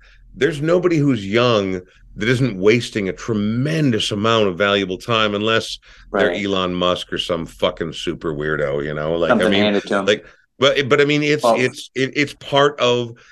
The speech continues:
Speaker 1: it's part of the aging process. It's part
Speaker 2: Right.
Speaker 1: of the growth of being an artist, right?
Speaker 2: So, so the cliche goes, right? Youth is wasted on the young.
Speaker 1: Right.
Speaker 2: Um, I th-, I think also I just come from a certain era that's like, as, as, as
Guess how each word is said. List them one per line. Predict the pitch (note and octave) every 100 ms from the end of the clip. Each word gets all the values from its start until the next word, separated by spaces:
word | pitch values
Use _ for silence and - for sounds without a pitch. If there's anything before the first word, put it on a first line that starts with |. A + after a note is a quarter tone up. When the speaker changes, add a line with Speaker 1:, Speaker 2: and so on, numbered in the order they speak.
| -
Speaker 1:
it's | C3 -
part | - C3 B2+ C3
of | A2 G#2
the | A#2+ -
aging | A#2 D3 C3 F#2+
process. | - D#2 D2 D2+ C#2+
It's | F2+
part | - A2+ -
Speaker 2:
Right. | E2+
Speaker 1:
of |
the | F#2+
growth | E2 D#2 G2+ G2+ A2+
of | A#2+ F2
being | F#2+ F#2
an | G2+
artist, | A#2+ F#3+ F#3+ - -
right? | D#2 - - - _ - -
Speaker 2:
So, | F3 -
so | - F3 C3+
the |
cliche | B2+ C3 A2+ A#2 G#2
goes, | G#2 F#2 E2+ F#2+
right? | F#2+ F2+
Youth | G2+ G2+ G#2
is | F2+
wasted | G2+ F#2 G#2+ G2
on | F#2+
the | F#2
young. | G2 F#2 F#2 - - -
Speaker 1:
Right. | D#2+ D#2+ G2+
Speaker 2:
Um, | G#2+ G2+ F#2 F2+ E2+ _ _ -
I | D#3+
th-, | F#3+
I | -
think | F3 F#3+ - -
also | - D#3+ - D3+ -
I | A#2+
just | C#3 C#3+
come | D3 B2+
from | A#2+
a | A2
certain | - A2 G#2
era | A2+ A2 F#2+
that's | F#2+ -
like, | G2 F2 - - - - - - - - - - - - - -
as, | A2+ F#2+
as, | G#2 G#2+ G2 -
as | - G#2 F2+ -